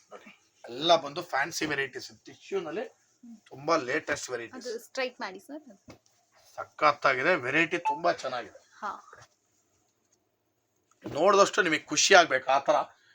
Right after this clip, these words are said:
Speaker 1: ಬಂದು ನೀವೇನಾದ್ರು ಟಚ್ ಮಾಡಿ ಫೀಲ್ ಮಾಡಿದ್ರೆ ತುಂಬಾ ಹ್ಯಾಪಿ ಆಗ್ತೀರಾ. ಅಷ್ಟು ಚೆನ್ನಾಗಿದೆ ಕ್ವಾಲಿಟಿ ಇದು.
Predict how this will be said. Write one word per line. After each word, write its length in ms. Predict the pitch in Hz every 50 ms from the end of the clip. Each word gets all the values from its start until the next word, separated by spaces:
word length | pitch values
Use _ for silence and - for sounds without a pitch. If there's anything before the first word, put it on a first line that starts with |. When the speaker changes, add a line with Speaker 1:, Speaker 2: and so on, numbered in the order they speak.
| _ _ _ 117 123 123
Speaker 1:
ಬಂದು 320 | 151 180 208 226 247 247
ನೀವೇನಾದ್ರು 500 | 214 190 180 190 202 214 208 208 202 -
ಟಚ್ 280 | - 165 - - - 202
ಮಾಡಿ 240 | 196 202 208 208
ಫೀಲ್ 260 | 208 - 208 208 196 185
ಮಾಡಿದ್ರೆ 460 | 180 175 180 220 254 254 - _ _ _ _
ತುಂಬಾ 240 | - - 180 185 190
ಹ್ಯಾಪಿ 300 | 156 151 156 156 - 165
ಆಗ್ತೀರಾ. 300 | 151 139 - - 165 175
ಅಷ್ಟು 300 | - 135 - - - 180
ಚೆನ್ನಾಗಿದೆ 360 | - - 151 147 165 165 135
ಕ್ವಾಲಿಟಿ 400 | - - 135 123 117 117 113 110
ಇದು. 220 | 95 - _ _